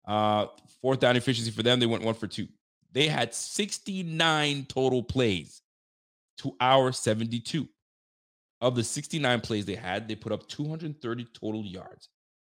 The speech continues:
We had four hundred twenty-three total yards. Sixteen drives for the Bills, fifteen drives for the Dolphins.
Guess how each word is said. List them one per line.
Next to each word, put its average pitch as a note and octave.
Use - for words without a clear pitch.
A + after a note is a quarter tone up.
We C#3
had B2
four C#3
hundred A#2+
twenty-three A#2
total G#2+
yards. G#2+
Sixteen D3
drives A#2+
for -
the G#2
Bills, C3
fifteen A#2
drives F#2+
for -
the G#2
Dolphins. B2